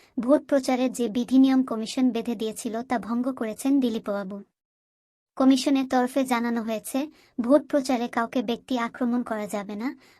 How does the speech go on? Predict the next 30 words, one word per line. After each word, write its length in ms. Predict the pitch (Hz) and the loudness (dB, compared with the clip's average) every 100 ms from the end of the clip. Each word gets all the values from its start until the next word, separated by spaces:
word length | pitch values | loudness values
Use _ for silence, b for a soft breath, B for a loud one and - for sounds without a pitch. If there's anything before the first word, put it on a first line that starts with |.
| 240 | -4
বা 120 | 220 | -4
কারো 340 | - 233 247 | 0 0 2
ব্যক্তিজীবন 580 | 247 254 262 262 254 240 | 0 -2 -4 -2 -2 -2
নিয়ে 220 | 233 226 247 | -4 -4 -6
কথা 240 | 220 247 | -8 -6
বলা 240 | 214 208 208 | -6 -6 -4
যাবে 280 | 214 208 220 | -6 -6 -6
না 120 | 226 | -6
বলে 260 | 226 240 | -4 -2
জানানো 340 | 262 220 214 214 | -2 -2 -4 -6
হয়েছিল। 440 | 208 196 - 190 202 _ _ _ _ _ _ _ _ _ | -8 -10 -12 -12 -14 _ _ _ _ _ _ _ _ _
কারো 260 | 277 269 294 | 2 4 4
ব্যক্তিগত 520 | 262 262 285 262 262 | 2 0 -2 0 0
বা 200 | 240 247 | 0 -2
পারিবারিক 540 | 254 233 240 233 240 | 0 -2 -2 -4 -6
সম্মানকে 540 | - 247 240 240 247 262 | -4 -2 0 -2 -2 -4
আহত 360 | 233 254 262 | -2 -4 -4
করে 260 | 262 226 226 | -6 -6 -6
এমন 360 | - 220 233 240 | -6 -4 -4 -4
কোনো 240 | 240 226 | -4 -4
মন্তব্য 460 | 220 220 - 240 247 | -4 -6 -8 -8 -6
করা 280 | 226 214 | -4 -4
যাবে 280 | 208 220 220 | -6 -6 -6
না 120 | 220 | -6
বলেও 340 | 220 226 240 302 | -6 -2 0 2
জানানো 360 | 247 214 214 | 0 -4 -4
হয়েছিল। 420 | 208 220 - 196 202 - _ _ _ _ _ _ _ _ - | -6 -8 -10 -12 -12 -16 _ _ _ _ _ _ _ _ 4
কমিশন 460 | 269 269 269 302 | 6 6 6 6
মনে 220 | 262 254 | 8 6
করছে, 480 | 262 240 - - 254 | 4 -2 -4 -4 -4